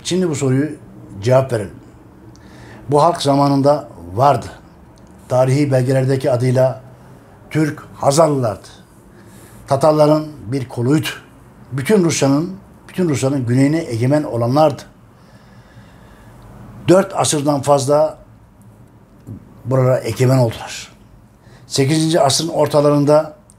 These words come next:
Yahudi inancına geçtiler. Geçtiler. Ve burada bir Yahudi devleti, imparatorluğu, hanedanlığı ku-, kuruldu ve oldu.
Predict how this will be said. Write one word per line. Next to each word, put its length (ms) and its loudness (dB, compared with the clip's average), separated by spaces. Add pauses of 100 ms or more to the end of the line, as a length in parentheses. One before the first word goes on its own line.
(180)
Yahudi 380 -2
inancına 720 -2 (300)
geçtiler. 640 0 (420)
Geçtiler. 420 -8 (4000)
Ve 160 4
burada 340 4
bir 240 2 (460)
Yahudi 380 2
devleti, 480 2
imparatorluğu, 680 0
hanedanlığı 800 2
ku-, 380 -14 (420)
kuruldu 560 -2 (120)
ve 120 -4
oldu. 320 0